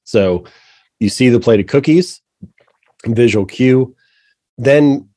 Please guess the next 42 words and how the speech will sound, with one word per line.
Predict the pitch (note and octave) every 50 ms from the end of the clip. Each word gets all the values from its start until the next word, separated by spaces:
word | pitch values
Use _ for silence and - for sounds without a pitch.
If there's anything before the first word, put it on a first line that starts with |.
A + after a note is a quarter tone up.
| _ - _
pretty | - - D4 D#4 D4+
much | A#3+ E3+ B2+ -
without | - A#2+ C3 C3 C3+ B2+
you | B2+ B2 B2
having | B2+ B2 A#2+ A#2 A2
to | G#2 F#2
think | - C3+ C3+ A#2 G#2+
about | F#2 F#2+ F#2 F#2 F#2
it | F#2
or | F2+ F2+
do | F2 A2+ A#2+ A2
anything, | G2 F2 E2 - F2+ E2+ E2+ F2+ F#2 -
your | G2+ G2+ G2
brain | F#2 F2+ A2+ A#2 B2 A#2+ A#2 A#2 A2+ -
assigns | - - - A#2 G2+ G#2 G#2 G2+ F#2+
this | G#2+ A2 - -
meaning | B2+ C#3 C#3+ C#3+ C3 A2 G2
to | - G2 E2+ C#2+
it. | C2 -
"Oh, | - D3 D#3+ C3 G#2 F#2+
it'll | G2+ A2 A#2
be | G#2+ A#2 A2+ A2+ A2
sweet, | - - - D3 D#3+ D3 A2+ G2+ - -
sugary, | - - C#3+ C3+ A#2+ A2 G#2 F#2 F2 E2
tasty, | - - - A#2+ A#2+ - - G#2 E2+ E2 C2+
enjoyable." | D#2+ F#2+ F2+ G#2 G#2 G#2 G#2 F2+ D2 D#2 - B1 - _ _ _ -
And | A2 G2+
it's | F#2+ F2+ -
that | - G#2+ G2 - -
favorable | - - C#3+ C3+ C#3+ C#3 D3 C#3 B2 B2 B2 A#2+ A2+
interpretation, | G2+ F#2+ - - A#2 G#2+ - F#2 E2+ - - G#2+ A2+ - - - C#2 C#2+ E2 F2+ F#2
that | - E2 - -
favorable | - A2 G#2+ G2+ G2 F2+ F#2 F2
prediction | E2 - - G2 F2 G#2 G#2 - - - C#2+ - - E2 - _ _ _ _ _ _ -
about | A2+ F#2+ G#2 G2 F2 F2
what | G2+ G#2+ G#2+ G#2
a | F#2+
cookie | - - A2+ - - F2+ E2+
means | E2+ G2 A#2 B2+ B2 F2+ C#2+ D2+ F2 G#2+ A#2 - - _ _ _ _ _ _ _ _ -
that | G2+ - - - G#2 F#2 E2+
motivates | - G#2 A#2 B2+ B2+ A2 F#2 E2 D#2+ D#2 - -
you | - D2+ D2+ E2 G2 A2